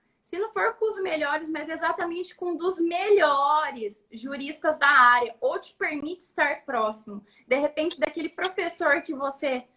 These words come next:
achou que você nunca ia conseguir estar próximo, você tá, de repente, sentado numa mesa com ele,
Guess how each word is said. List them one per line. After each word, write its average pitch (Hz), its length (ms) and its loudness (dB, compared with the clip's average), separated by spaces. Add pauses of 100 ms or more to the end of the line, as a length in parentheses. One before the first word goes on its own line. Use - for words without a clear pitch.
(200)
achou 294 320 0
que 320 100 -8
você 320 260 -4
nunca 330 380 0
ia 392 80 4
conseguir 294 500 -4
estar 285 380 4
próximo, 269 440 4
você 277 280 -2
tá, 339 320 6
de 320 120 0
repente, 320 300 -4
sentado 311 460 -2
numa 320 160 -4
mesa 285 420 -6
com 226 200 -12
ele, 233 360 -6